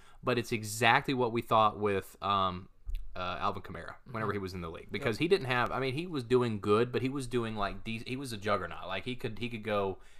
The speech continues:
Speaker 1: he was a jack of all trades. He could do it all.
Speaker 2: It was a lot of receiving plays that he was getting.
Speaker 1: We didn't really get to see it, him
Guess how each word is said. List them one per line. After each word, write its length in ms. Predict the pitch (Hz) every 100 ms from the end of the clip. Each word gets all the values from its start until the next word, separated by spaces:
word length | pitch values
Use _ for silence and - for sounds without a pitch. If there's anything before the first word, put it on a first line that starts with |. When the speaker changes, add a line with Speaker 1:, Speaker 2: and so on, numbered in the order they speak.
| -
Speaker 1:
he 40 |
was 100 | 117
a 20 | 98
jack 260 | 110 113
of 80 | 113
all 100 | 113
trades. 360 | - 107 101 104
He 80 |
could 100 | 101
do 180 | 101 107
it 60 | 101
all. 380 | 95 95 95 -
Speaker 2:
It 60 | 147
was 220 | 143 139
a 60 | 131
lot 240 | 139 139
of 80 | 123
receiving 640 | 120 - 135 123 120 117
plays 360 | 113 117 107 110
that 120 | 110
he 60 | 110
was 160 | 113
getting. 360 | 110 110 120 120 -
Speaker 1:
We 160 | 127
didn't 160 | 147 156
really 200 | 147 123
get 160 | 120
to 60 | 101
see 260 | - 123 110
it, 160 | -
him 440 | 117 117 107 101